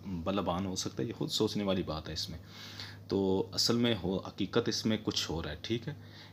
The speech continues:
जितने भी ये मैग्नेट के ज़रिए बल्ब on करते हैं, ये सब फेक होता है, ठीक है। इसमें कुछ भी ऐसा नहीं है कि, अ, इसमें बल्ब जो है वो एनर्जी जो है वो हासिल कर सकते हैं।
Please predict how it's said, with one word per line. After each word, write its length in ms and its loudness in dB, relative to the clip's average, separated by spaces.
जितने 300 8
भी 140 10
ये 240 10
मैग्नेट 480 6
के 140 6
ज़रिए 260 6
बल्ब 320 4
on 240 2
करते 280 -2
हैं, 140 2
ये 120 2
सब 360 4
फेक 280 -4
होता 240 -10
है, 140 -8
ठीक 200 -2
है। 60 0
इसमें 420 0
कुछ 240 0
भी 140 6
ऐसा 240 4
नहीं 200 2
है 80 2
कि, 380 0
अ, 440 -2
इसमें 340 0
बल्ब 300 0
जो 120 -2
है 60 -2
वो 380 -2
एनर्जी 380 0
जो 160 2
है 60 0
वो 160 0
हासिल 380 -2
कर 120 -6
सकते 380 -6
हैं। 200 -12